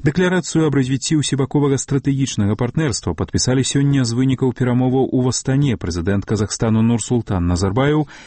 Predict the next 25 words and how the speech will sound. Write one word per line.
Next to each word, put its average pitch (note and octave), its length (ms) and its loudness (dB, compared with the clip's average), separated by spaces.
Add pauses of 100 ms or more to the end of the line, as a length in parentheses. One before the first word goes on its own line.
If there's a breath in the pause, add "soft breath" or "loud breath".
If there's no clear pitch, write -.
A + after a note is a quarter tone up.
(100)
і F3 80 0
старшыня D3 560 0
К D3 160 0
Н B2 240 2
Р B2+ 160 0
Ху - 400 -2
Дзіньтао. A#2+ 560 2 (420 loud breath)
Сярод C3+ 300 0
іншага, G#2 480 0
прадугледжваецца B2 720 0
супрацоўніцтва B2 800 0
ў A#2+ 320 2
атамнай F2+ 300 0
сферы D#3 420 0 (240 loud breath)
і E3 80 2
будаўніцтва C3+ 800 0
аўтамабільнай G#2+ 720 0
магістралі. F#2 640 0 (480 loud breath)
Кіраўнікі C#3+ 400 0
дзяржаўных B2+ 720 0
банкаў B2+ 560 0
дзвюх F#2 240 0
краінаў C#3+ 480 2
падпісалі C3+ 480 0
пагадненне B2 640 2